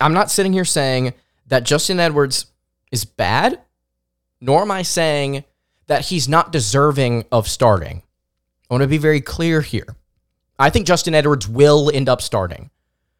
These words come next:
But there are several reasons why we, as a fan base, should be excited about Adou Thiero. And if the Kansas game comes,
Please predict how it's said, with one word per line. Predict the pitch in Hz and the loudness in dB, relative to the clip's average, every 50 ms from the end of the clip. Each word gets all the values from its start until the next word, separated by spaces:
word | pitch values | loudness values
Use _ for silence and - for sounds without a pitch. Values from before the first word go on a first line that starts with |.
| _ _ _ _ _ _ _ _ _ _ _ _ - | _ _ _ _ _ _ _ _ _ _ _ _ -6
But | 151 - | -2 0
there | 175 196 220 | 0 2 2
are | 185 147 | 0 0
several | - - - - 185 202 233 208 208 175 147 | -2 -2 -2 0 0 0 2 2 2 2 2
reasons | 139 151 165 - 165 147 123 | 0 -2 -2 -2 -2 -2 0
why | - 135 135 139 135 131 | 2 2 4 4 4 2
we, | 120 110 120 131 160 170 170 156 135 127 123 120 - | 0 0 -2 -2 -2 0 0 0 0 0 -2 -2 -2
as | 131 127 117 | -2 -2 -2
a | 120 | -2
fan | - - 147 151 160 175 160 | -4 -2 0 0 2 2 2
base, | 131 120 110 101 104 101 - - - | 2 0 0 0 -2 -2 -4 -4 -4
should | - - - 190 196 | -4 0 2 2 2
be | 160 160 151 | 2 2 -2
excited | 151 - - - - - 160 170 190 196 151 131 113 104 107 113 117 - _ _ _ _ _ - | -2 -2 -4 -4 -2 -2 0 0 2 2 2 2 2 2 0 -2 -6 -10 _ _ _ _ _ -6
about | 127 135 147 147 143 | -2 0 2 2 2
Adou | 120 110 143 151 | 0 0 -2 -4
Thiero. | - - 135 131 143 147 139 117 104 98 95 92 95 _ _ _ _ _ _ _ _ _ _ _ _ _ _ _ _ _ _ _ _ _ _ - | -2 -2 -2 0 2 4 4 4 2 0 -2 -4 -8 _ _ _ _ _ _ _ _ _ _ _ _ _ _ _ _ _ _ _ _ _ _ -4
And | 123 127 | -2 -2
if | 120 - | -2 0
the | - 113 | -2 -4
Kansas | - - 143 165 214 240 262 226 | -4 0 0 0 0 0 -2 -2
game | - 190 190 190 190 180 | 0 0 0 0 0 -2
comes, | - 156 151 135 113 98 85 80 69 - - - | 0 2 2 2 2 0 -2 -6 -8 -10 -10 -12